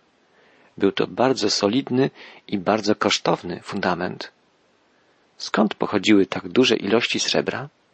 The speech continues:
Czytaliśmy wcześniej, że Bóg polecił Mojżeszowi policzyć lud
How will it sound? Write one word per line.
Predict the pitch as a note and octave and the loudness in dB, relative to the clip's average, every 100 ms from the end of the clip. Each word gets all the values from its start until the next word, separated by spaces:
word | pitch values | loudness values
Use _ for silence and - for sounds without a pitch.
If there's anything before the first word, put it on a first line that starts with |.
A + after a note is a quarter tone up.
| _ _ _ _ _ _ | _ _ _ _ _ _
Czytaliśmy | - G2 F2+ E2 G#2 | -4 0 -2 -2 -2
wcześniej, | G2 - G#2 - A2+ D3 - - - - - | -2 0 0 0 -2 -4 -6 -20 -20 -16 -2
że | G#2 | 0
Bóg | F#2 F3 - - - | 4 2 2 -4 0
polecił | A#2+ D#3+ - B2 | 2 4 2 0
Mojżeszowi | A#2 G#2 - D3+ C3 B2 - - - _ | 0 2 2 2 2 0 -2 -20 -20 _
policzyć | A2 A#2 E3 C3+ C3+ | 0 2 2 0 2
lud | F#2+ F#2+ F#2 - | 4 4 2 -8